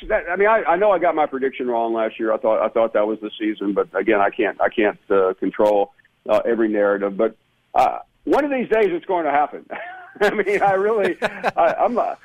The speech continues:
Speaker 1: I'm like that crazy Tennessee football fan. I, you know, growing up a Memphis <laughs> basketball fan, I, I always believe that this is gonna be the year that, uh, that the Tigers get back to the Final Four.
Speaker 2: Feels like eighty-five, right? I mean, that's kinda
Speaker 1: Yeah,
Speaker 2: like,
Speaker 1: yeah.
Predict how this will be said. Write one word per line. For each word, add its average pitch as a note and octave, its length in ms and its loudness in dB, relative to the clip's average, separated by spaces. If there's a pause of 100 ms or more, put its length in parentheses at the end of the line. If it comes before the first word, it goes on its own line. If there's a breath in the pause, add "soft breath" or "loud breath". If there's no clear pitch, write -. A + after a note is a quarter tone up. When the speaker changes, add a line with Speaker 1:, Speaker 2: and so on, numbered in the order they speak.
(140)
Speaker 1:
I'm A#3 180 0
like B3 200 2
that G3 180 0
crazy F#3+ 400 -2
Tennessee F3 400 -2
football D3+ 440 0
fan. B2 280 0
I, C3 140 2
you D3+ 140 -2
know, C3 80 -2
growing F3+ 300 2
up D#3+ 140 0
a D3+ 60 -2
Memphis D#3 360 -2
<laughs> - 0 -
basketball C#3+ 500 0
fan, C3 220 -2
I, C3+ 140 4 (180)
I E3 200 4
always G3+ 260 2
believe E3+ 480 0
that C#3 180 -4
this F3+ 160 -2
is E3 140 -4
gonna D#3+ 180 0
be D#3 140 0
the D3+ 100 -2
year C#3+ 360 0
that, B2 280 -2
uh, A#2+ 280 0 (440)
that B2+ 140 0
the C#3 80 0
Tigers D3 460 0
get C#3 180 -2
back C#3 200 2
to B2+ 60 -4
the A#2+ 100 -2
Final B2+ 340 -2
Four. G#2+ 340 -2 (240)
Speaker 2:
Feels F#3+ 240 -2
like F3 220 0
eighty-five, D3+ 640 0
right? C3+ 340 -2
I C#3+ 80 -4
mean, C#3+ 160 -2
that's C#3+ 180 0
kinda D3+ 280 2
Speaker 1:
Yeah, C#3 40 -2
Speaker 2:
like, C4+ 120 4
Speaker 1:
yeah. F3+ 180 2